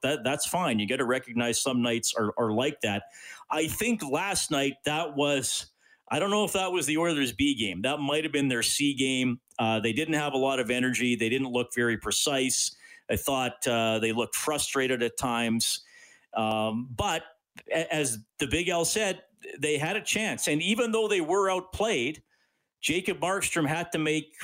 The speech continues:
probably six or seven grade A saves and, and probably four or five of them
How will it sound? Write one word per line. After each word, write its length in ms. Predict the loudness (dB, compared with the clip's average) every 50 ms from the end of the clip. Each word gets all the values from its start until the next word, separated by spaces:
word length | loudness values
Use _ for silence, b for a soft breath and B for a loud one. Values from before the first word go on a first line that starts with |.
| -10 -4
probably 760 | -4 -2 0 2 2 2 2 2 0 0 0 2 2 2 2
six 480 | 2 2 0 0 0 0 0 0 0 0
or 80 | 2 2
seven 500 | 2 2 2 2 2 2 0 0 -2 -6 _ _ _ _ _ -10 -4
grade 300 | -2 0 2 2 2 2
A 140 | 2 2 2
saves 540 | 2 2 2 2 2 2 2 0 0 0 0
and, 160 | 0 0 0
and 180 | 0 -2 -2 -2
probably 380 | 0 0 0 0 0 0 -2
four 260 | -2 0 2 2 2
or 60 | 2 2
five 340 | 0 0 0 0 0 0
of 60 | 0 0
them 180 | 0 0 -2